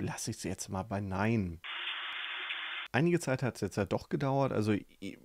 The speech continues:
gefühlt so ungefähr zehn Minuten. Ich hab nebenbei schon angefangen, das Video zu schneiden, von daher wird das System ja auch ein bisschen langsamer und so. Und je nachdem, was ihr für ein Rechner habt, geht es schneller oder dauert etwas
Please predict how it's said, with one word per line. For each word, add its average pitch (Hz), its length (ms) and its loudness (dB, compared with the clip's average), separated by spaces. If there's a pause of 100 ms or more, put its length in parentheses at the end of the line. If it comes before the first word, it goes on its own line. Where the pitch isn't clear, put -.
(120)
gefühlt 135 400 2
so - 80 -2
ungefähr 107 420 4
zehn 101 220 0
Minuten. 113 480 0
Ich - 200 -6
hab - 120 -2
nebenbei 104 480 4
schon 101 240 -2
angefangen, 98 640 0
das 98 240 -4
Video 98 200 -2
zu - 200 -8
schneiden, 135 500 0
von 98 200 -2
daher 92 260 4
wird 87 140 -4
das 82 120 -6
System - 380 -4
ja 73 60 -4
auch 92 100 -8
ein 98 60 -8
bisschen 92 220 -2
langsamer 123 540 2
und 117 160 -2
so. 123 200 2 (520)
Und 127 200 2
je 117 120 2
nachdem, 98 380 0
was 98 180 0
ihr 107 80 -4
für - 140 -4
ein 101 60 0
Rechner 95 380 -2
habt, - 340 -8
geht 104 200 0
es 95 100 0
schneller 98 540 2
oder 104 340 2
dauert 92 440 0
etwas - 500 -4